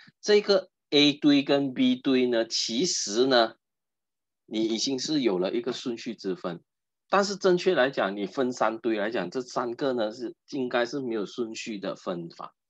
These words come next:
所以，但是在这边你又不可以除以三的 factorial，因为这个其实是不一样的，这个是两个一堆。哦，真正可以调转的是这三堆。所以呢，你只需要再除以二的 factorial 啦。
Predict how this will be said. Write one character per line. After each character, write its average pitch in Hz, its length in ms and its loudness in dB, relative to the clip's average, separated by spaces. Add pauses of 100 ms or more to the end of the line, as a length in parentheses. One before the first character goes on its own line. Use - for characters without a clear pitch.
(580)
所 214 120 -4
以， - 80 -14
但 254 160 4
是 269 100 0
在 269 160 4
这 262 160 0
边 208 180 6
你 143 60 4
又 160 100 4
不 196 120 -8
可 190 100 0
以 143 140 4
除 120 240 -4
以 135 100 -2
三 110 260 -2
的 117 80 -2
factorial， 110 400 -2
因 135 140 -2
为 165 100 -4
这 165 120 -8
个 170 120 -4
其 - 140 -4
实 120 220 -10
是 104 80 -12
不 123 160 -6
一 - 20 -4
样 104 160 -4
的， 87 60 -8
这 127 100 -8
个 139 80 -6
是 139 140 -6
两 92 260 -6
个 110 160 -8
一 101 120 -12
堆。 87 280 -4 (440)
哦， - 200 -6 (100)
真 160 220 0
正 185 240 2
可 123 240 2
以 135 140 -2
调 147 300 -2
转 170 340 -4
的 196 100 -4
是 143 180 -8
这 139 160 -8
三 95 300 -2
堆。 92 320 0 (540)
所 185 160 2
以 190 60 4
呢， 156 180 0
你 139 160 -4
只 101 180 -6
需 104 140 -4
要 127 100 -2
再 151 160 -6
除 110 220 -10
以 95 180 -6
二 117 340 -2 (140)
的 98 100 -6
factorial 95 600 -4
啦。 95 180 -10